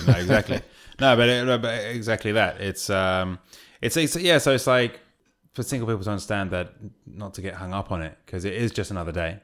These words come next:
Speaker 2: Yeah, it's
Speaker 1: It's
Speaker 2: just another day. Like,
Speaker 1: Yeah, it's like
Speaker 2: this year, what day is it? Thursday?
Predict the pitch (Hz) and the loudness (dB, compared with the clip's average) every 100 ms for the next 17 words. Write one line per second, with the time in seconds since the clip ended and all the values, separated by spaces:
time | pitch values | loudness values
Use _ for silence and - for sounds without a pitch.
0 | - 98 123 135 127 143 - 135 135 127 | -8 -2 0 0 0 -4 -4 -2 -2 -4
1 | 151 101 87 92 92 87 101 101 104 - | -4 -4 -4 -2 -2 -2 -6 -8 -8 -6
2 | 107 107 98 - 107 90 82 120 120 143 | -6 -6 -6 -8 -6 -6 -4 -4 -2 -4
3 | 165 | -6